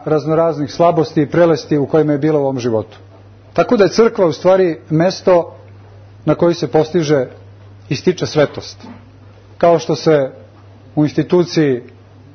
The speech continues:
recimo, medicinskog fakulteta, čovjek može da postane doktor, kao što na fudbalskom stadionu čovjek može da postane atletičar ili fudbaler i tako dalje, u crkvi mi postajemo sveti.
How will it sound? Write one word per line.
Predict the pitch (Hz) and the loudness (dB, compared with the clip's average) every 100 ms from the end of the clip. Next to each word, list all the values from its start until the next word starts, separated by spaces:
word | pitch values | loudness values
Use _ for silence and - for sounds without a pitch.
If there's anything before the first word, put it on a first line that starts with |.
| - | -6
recimo, | 135 143 160 143 | -2 0 0 0
medicinskog | 143 135 151 160 - | 0 -4 -2 -4 -4
fakulteta, | 143 131 127 147 151 151 147 - - - - - - - - - | -6 -4 -2 0 0 0 -2 -4 -16 -20 -20 -20 -20 -20 -20 -4
čovjek | 160 147 147 | 0 2 2
može | 156 143 | 0 0
da | 139 | -2
postane | 139 131 156 120 | -2 -2 -2 0
doktor, | 117 147 - 160 147 - - - - - - - - | 0 0 0 -2 -2 -8 -20 -20 -20 -20 -20 -20 -10
kao | - 156 | 0 0
što | - 151 | 2 -2
na | |
fudbalskom | 143 170 156 - 139 | 0 0 -2 -2 -6
stadionu | - 160 151 151 143 131 - - - - - - | 0 0 2 0 0 -4 -8 -18 -20 -20 -20 -2
čovjek | 156 - | 0 2
može | 151 143 | 0 0
da | 139 | 0
postane | 139 139 - 151 123 | 0 0 0 0 0
atletičar | 127 127 147 147 156 139 | -2 0 0 0 -2 -2
ili | 127 | 0
fudbaler | 123 135 120 147 165 135 - - - - - - - - | -2 -2 2 2 2 -2 -10 -20 -20 -20 -20 -20 -20 -8
i | 143 | -4
tako | 127 151 151 | 0 0 0
dalje, | 131 147 180 160 - - - - - - - | 2 2 2 0 -6 -16 -20 -20 -20 -20 -6
u | 143 | -4
crkvi | - 214 214 202 180 | 2 2 2 0 0
mi | 165 190 | 0 0
postajemo | 170 160 - 165 | 0 0 0 0
sveti. | - 156 147 - | 0 2 0 0